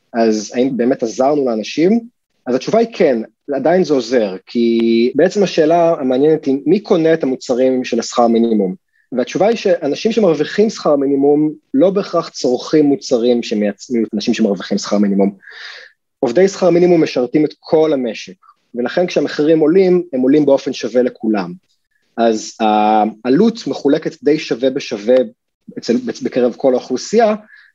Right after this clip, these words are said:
והרווח הוא מרוכז בעיקר אצל האנשים שמרוויחים הכי מעט. אז מבחינת מד-, מדיניות לצמצום פערים בשוק העבודה,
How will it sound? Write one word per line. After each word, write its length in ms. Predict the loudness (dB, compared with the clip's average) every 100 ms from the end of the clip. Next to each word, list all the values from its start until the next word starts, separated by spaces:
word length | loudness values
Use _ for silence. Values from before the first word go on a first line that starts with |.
| -12
והרווח 640 | -2 0 4 2 2 -2
הוא 80 | -2
מרוכז 600 | -2 -4 -2 0 0 -2
בעיקר 640 | -4 -4 -6 -2 0 0 0
אצל 260 | -2 0
האנשים 640 | 2 0 -2 0 2 2 0
שמרוויחים 520 | -2 -2 -2 -2 -2
הכי 180 | 0 0
מעט. 400 | 2 0 -4 -12 -20 _ -20 -20 -10
אז 100 | -6
מבחינת 360 | -4 0 0 2
מד-, 180 | 0
מדיניות 560 | 0 0 2 4 2 4
לצמצום 580 | 2 2 -2 -6 -2 0
פערים 460 | 2 0 0 0
בשוק 360 | -2 -6 -6 -2
העבודה, 580 | -2 -2 -4 0 0